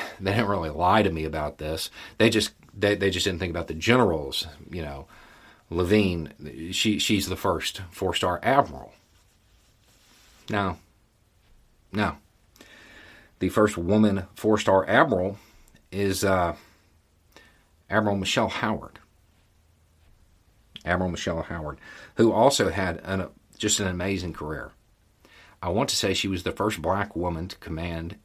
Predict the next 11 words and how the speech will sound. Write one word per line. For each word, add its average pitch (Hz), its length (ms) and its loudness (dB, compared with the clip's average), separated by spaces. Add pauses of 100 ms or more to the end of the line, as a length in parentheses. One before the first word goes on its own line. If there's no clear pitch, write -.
a 78 200 -8
U 80 260 -6
S 78 80 -6
ship. - 400 -4 (420)
I 92 60 -10
think 95 180 -4
it 80 80 -8
was - 200 -10
the 85 80 -6
Rushmore. 78 720 -4 (1500)
Then 131 540 4